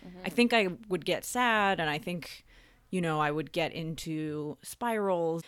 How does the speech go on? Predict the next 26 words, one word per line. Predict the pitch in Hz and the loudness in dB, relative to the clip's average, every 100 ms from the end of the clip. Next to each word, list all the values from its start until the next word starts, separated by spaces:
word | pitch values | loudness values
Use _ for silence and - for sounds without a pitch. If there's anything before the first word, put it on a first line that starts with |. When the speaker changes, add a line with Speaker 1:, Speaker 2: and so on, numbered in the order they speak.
| - - | -14 -4
Speaker 2:
um, | 185 165 156 | -2 0 2
but | 180 | 0
my | 175 170 | 2 0
low | 165 170 175 180 175 175 - - | 2 4 6 6 6 2 -2 -8
swing | - - 170 170 175 170 | -6 -2 0 0 0 0
never | 156 165 160 | 0 0 0
actually | 165 - - 165 | 0 -2 -4 -4
sent | 156 - 151 226 | -4 -4 -2 4
me | 247 | 4
fully | 240 262 247 | 4 0 2
into | 254 262 | 0 0
depression. | 254 262 247 247 254 254 254 - - - _ | -2 -2 -2 0 0 2 0 -4 -20 -20 _
And | 180 170 180 | -4 -2 2
now, | 214 196 160 156 180 208 | 4 6 6 4 2 -2
um, | - 165 160 156 151 151 - _ _ _ _ _ _ | -4 -2 0 -2 -4 -6 -8 _ _ _ _ _ _
that | 165 170 151 | -2 0 0
I | 160 | -2
have | 143 185 156 156 160 | -4 -4 0 0 -2
<laughs> | |
experienced, | 170 - - 208 196 185 196 - | -6 -4 -4 0 2 2 0 0
like, | 170 170 | -2 -2
months | 160 160 160 - - 175 | -2 0 -2 -4 -12 -6
long | 165 160 156 156 156 _ _ _ _ | -2 0 0 -2 -6 _ _ _ _
periods | - 202 170 170 170 147 - | -6 -2 0 0 0 -4 -12
of | 165 147 156 | -6 -6 -6
depression, | 202 - 240 247 - 294 302 | -8 -6 -8 -6 -6 -4 -4